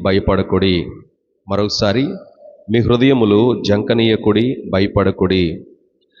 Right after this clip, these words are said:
మన పక్షముగా ఉండి మన జీవితాల్లో ఆశ్చర్య కార్యాలు జరిగించడానికే ప్రభు ఆశపడుతున్న గొప్ప దేవుడై ఉన్నాడు.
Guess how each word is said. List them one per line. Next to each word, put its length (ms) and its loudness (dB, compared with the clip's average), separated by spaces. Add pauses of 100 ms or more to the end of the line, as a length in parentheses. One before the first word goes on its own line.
(300)
మన 100 -2
పక్షముగా 540 0
ఉండి 240 0
మన 160 0
జీవితాల్లో 1080 0
ఆశ్చర్య 420 -2
కార్యాలు 440 0
జరిగించడానికే 840 -2
ప్రభు 300 0
ఆశపడుతున్న 680 -6
గొప్ప 300 -2
దేవుడై 400 0
ఉన్నాడు. 300 -8